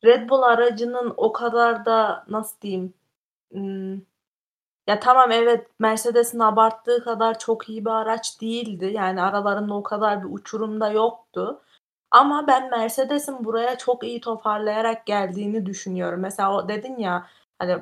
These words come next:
arka bahçesi olan pistte bile, e, sıfır otuzlarla,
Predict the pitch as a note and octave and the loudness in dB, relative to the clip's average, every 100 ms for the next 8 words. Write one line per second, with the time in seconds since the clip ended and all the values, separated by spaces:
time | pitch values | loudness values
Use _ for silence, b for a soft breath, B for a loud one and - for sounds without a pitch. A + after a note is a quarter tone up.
0 | - G3+ G3+ A#3 G#3+ G#3+ G#3+ G#3+ A#3 A#3+ | 2 2 4 4 4 2 0 -6 -2 -2
1 | G#3 F#3+ G3 - G3+ - - G#3 F#3 G#3+ | 0 -4 -6 -10 -12 -8 -4 -4 -4 -2
2 | C4+ - - F#3+ F#3+ F#3 - - - G#3 | -2 -4 -4 -4 -4 -6 -8 -12 -10 -4
3 | A3 G#3 G#3+ G3+ G3 G3+ G3+ G3+ F3 E3 | 0 0 -2 -6 2 2 2 0 -2 -2